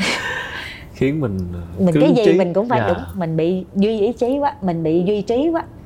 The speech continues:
Speaker 2: Trong khi đó có những người họ chẳng học hành gì hết, họ chỉ có tấm lòng thiện lương thôi,
Speaker 1: Ừ.
Speaker 2: và niềm tin Phật thôi, hoặc là tin Chúa thôi,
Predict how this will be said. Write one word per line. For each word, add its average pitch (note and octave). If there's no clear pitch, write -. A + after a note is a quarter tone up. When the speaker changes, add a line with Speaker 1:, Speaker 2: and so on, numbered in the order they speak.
Speaker 2:
Trong G3+
khi G#3
đó A3
có B3
những A3+
người F3+
họ E3
chẳng E3+
học D4
hành F3
gì E3+
hết, A3+
họ F3
chỉ F#3+
có C#4+
tấm D4
lòng F#3+
thiện F#3
lương A#3+
thôi, A#3+
Speaker 1:
Ừ. -
Speaker 2:
và F3+
niềm F3+
tin A3+
Phật G3+
thôi, A3+
hoặc F#3+
là F3
tin A3+
Chúa D#4+
thôi, C4+